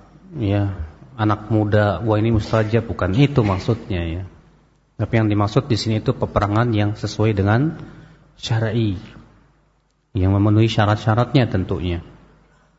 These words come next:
Yang kedua, ketika sholat. Ketika sholat itu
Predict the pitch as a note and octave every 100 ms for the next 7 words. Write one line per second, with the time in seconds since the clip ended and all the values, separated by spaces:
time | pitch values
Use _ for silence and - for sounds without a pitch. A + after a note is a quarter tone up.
0 | _ _ _ _ _ _ _ _ _ _
1 | _ _ _ _ _ D#3 F#3+ G3 E3+ A3+
2 | A#3 A3+ A3 A3 A3+ G3 A2+ - - -
3 | - - - _ _ _ _ _ _ _
4 | _ _ _ _ _ _ _ _ _ _
5 | C3 D#3 D#3+ E3 F3+ F#3 F3+ D#3+